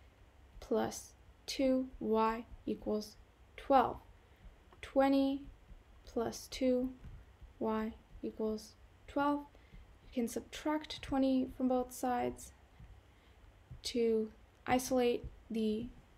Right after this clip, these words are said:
y. We'll get two y equals twenty minus,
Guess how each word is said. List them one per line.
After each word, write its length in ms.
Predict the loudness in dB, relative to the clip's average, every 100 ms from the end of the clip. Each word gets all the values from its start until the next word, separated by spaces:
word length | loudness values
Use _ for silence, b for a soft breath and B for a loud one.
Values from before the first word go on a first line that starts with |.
| -10
y. 440 | -2 0 4 4 2 -4 -18 -20 -20 -20 -20 -20 -20 -20 -18 -18 -18 -20 -20 -20 -20 -20 -20 -20 -8
We'll 180 | -2 0
get 320 | 2 0 0 -8 -20 -14
two 280 | -6 0 4
y 400 | 8 8 6 2 -6 -16 -20 -18 -18 -6
equals 440 | -6 -2 0 0 -2
twenty 340 | 2 4 4
minus, 640 | 4 4 4 2 -2 -8